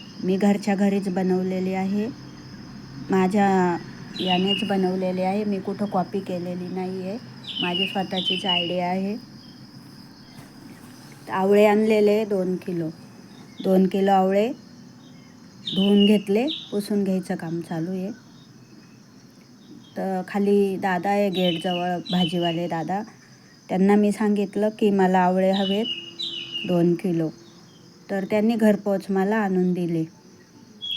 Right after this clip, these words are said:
तर आवळे चांगले आहेत, ताजे आहेत, कुठंही त्याला डाग नाही आहे किंवा एकही खराब झालेलं नाही आहे.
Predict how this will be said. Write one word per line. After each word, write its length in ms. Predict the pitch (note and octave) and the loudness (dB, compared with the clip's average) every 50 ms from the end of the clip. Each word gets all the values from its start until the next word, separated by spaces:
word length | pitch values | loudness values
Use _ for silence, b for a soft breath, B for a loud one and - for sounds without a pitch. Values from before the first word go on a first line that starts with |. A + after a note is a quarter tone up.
| - - | -8 -6
तर 60 | - - | -4 -2
आवळे 340 | F#3+ F#3+ G3+ G#3 G#3 G#3+ | 0 2 4 6 6 4
चांगले 400 | G#3+ - B3+ A3 G3+ G#3 G#3 G#3+ | 4 2 2 2 2 4 4 4
आहेत, 300 | G#3+ A3 A3 G#3+ A3 A3+ | 4 4 4 4 2 2
ताजे 440 | A3 A3 - G#3+ G3 F#3+ F#3 F#3 G#3 | 0 -2 -4 -2 0 0 2 2 2
आहेत, 340 | G#3 G#3 G#3 A3 A3 G#3+ A#3 - B B B B B B B B - - | 2 2 2 2 2 0 -2 -6 B B B B B B B B -6 -4
कुठंही 360 | G#3+ G#3 G#3 A#3+ A3 G#3+ A3 | -2 -2 0 2 4 4 4
त्याला 320 | G#3+ - G#3+ G#3 G3+ G3+ | 4 2 0 2 2 2
डाग 400 | G3+ F3+ F#3+ F#3 F#3 F3+ F#3 G3 | 2 2 2 2 2 0 -2 -2
नाही 280 | G3+ G3 G3 G3+ G3+ G3 | -2 -2 0 0 0 0
आहे 100 | G#3 A#3 | -2 -2
किंवा 280 | B3 - A3 G#3 G3+ G3 | -2 -2 0 2 2 2
एकही 420 | G3 G3+ G3+ G3+ - G#3+ G#3+ A3 G#3+ | 2 0 0 -2 0 0 0 0 0
खराब 300 | - - G3+ G3 F#3 F#3 F#3+ - | -2 -2 -2 -2 -2 -4 -4 -6
झालेलं 500 | F#3 D#3+ F3 F3 F3 F3 F3 F3 F3 E3+ | -6 -4 -4 -4 -4 -4 -4 -4 -4 -4
नाही 260 | F3 E3+ E3+ E3+ E3+ | -4 -4 -4 -4 -4
आहे. 80 | E3 E3 | -6 -8